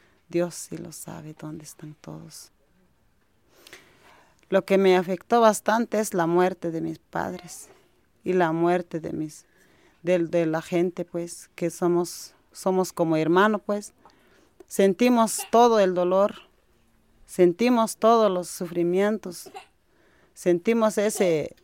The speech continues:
ese golpe, ese duro, ese, fue muy duro para nosotros porque la muerte, nadie puede volver a vivir en el mundo mientras ya se murió,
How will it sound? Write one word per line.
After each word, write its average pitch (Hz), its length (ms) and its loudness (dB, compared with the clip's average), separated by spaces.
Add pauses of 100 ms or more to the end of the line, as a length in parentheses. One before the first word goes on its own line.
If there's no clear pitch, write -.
ese 196 380 2
golpe, 196 520 2
ese 202 260 -2
duro, 202 380 0 (140)
ese, 185 600 0
fue 240 140 8
muy 262 200 6
duro 254 260 6
para 190 260 4
nosotros 214 560 0
porque 175 540 -6 (120)
la 175 200 2
muerte, 185 640 0 (1200)
nadie 196 460 2
puede 196 340 0
volver 170 500 0
a 160 180 0
vivir 160 460 -4
en 165 160 -4
el 151 120 -4
mundo 165 400 -2
mientras 156 480 -8
ya 156 240 -10
se - 180 -8
murió, 156 500 -6